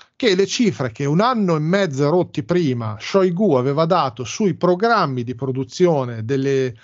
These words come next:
eh, delle munizioni per l-, l'artiglieria non erano frutto di fantasia o di propaganda, ma erano proprio il piano preciso. E l'ha confermato nei numeri. Eh, e cioè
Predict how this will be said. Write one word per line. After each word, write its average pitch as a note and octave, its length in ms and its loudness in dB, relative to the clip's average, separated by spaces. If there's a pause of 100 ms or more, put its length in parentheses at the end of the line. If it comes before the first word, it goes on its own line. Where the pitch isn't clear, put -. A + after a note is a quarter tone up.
(380)
eh, B2+ 360 -10
delle D#3 220 4
munizioni E3+ 680 4
per D#3+ 260 2
l-, B2+ 340 0
l'artiglieria E3+ 960 0 (220)
non A3+ 240 0
erano E3 340 4
frutto F3 340 -2
di C3 120 0
fantasia D3+ 460 0
o - 20 0
di B2+ 80 0
propaganda, A3 560 0
ma F#3 100 2
erano G3+ 300 2
proprio G#3+ 300 0
il B2+ 80 -6
piano G3+ 280 2
preciso. A#2 680 -4 (760)
E G#3 120 2
l'ha B3 160 2
confermato G#3+ 760 0
nei F3 220 2
numeri. C3+ 540 0 (680)
Eh, B2 1120 -10
e D#3+ 40 -4
cioè A3 500 4